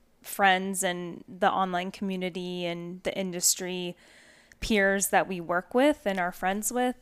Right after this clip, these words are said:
But a lot of them, yeah, quit their job and decided they wanted to become a business owner, an entrepreneur. And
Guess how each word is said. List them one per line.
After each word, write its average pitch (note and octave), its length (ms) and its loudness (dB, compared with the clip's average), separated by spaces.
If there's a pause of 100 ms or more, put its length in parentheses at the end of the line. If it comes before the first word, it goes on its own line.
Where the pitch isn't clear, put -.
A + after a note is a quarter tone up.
(100)
But F#3 180 -6
a - 80 -4
lot G3 260 2
of A#3 80 -2
them, B3 240 0
yeah, A3 300 -2
quit - 300 -6
their F#3+ 120 -6
job E3+ 460 -4
and F3 460 -10 (320)
decided F#3 520 -2
they F#3 120 -4
wanted F#3 260 -4
to F#3+ 60 -8
become F3+ 560 -10 (840)
a A3 80 6
business F#3+ 400 0
owner, F3+ 400 -4
an F3 60 -6
entrepreneur. F3+ 840 -6
And F#3 380 -8